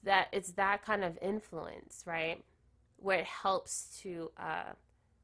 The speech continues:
uh, make this person a better person, you know? And sometimes we don't, we don't wanna do it. It's like, "What?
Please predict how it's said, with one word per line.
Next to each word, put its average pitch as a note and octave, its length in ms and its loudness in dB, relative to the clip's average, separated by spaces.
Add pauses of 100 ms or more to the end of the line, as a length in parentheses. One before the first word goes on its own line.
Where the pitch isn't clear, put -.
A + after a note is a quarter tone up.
(460)
uh, D#3+ 420 -4 (240)
make F3 220 -4
this F3 140 -6
person E3+ 380 -6
a E3 60 -6
better D#3+ 520 -4
person, D#3+ 460 -8 (120)
you F3 120 -6
know? E3 260 -2 (1600)
And C#4+ 120 4
sometimes F#4+ 460 2
we F#4 120 4
don't, G4 240 4 (220)
we F4+ 120 0
don't G#4 140 6
wanna G4+ 160 6
do F4+ 180 2
it. A#4+ 100 8
It's G#3 140 2
like, C4+ 180 0
"What? - 120 2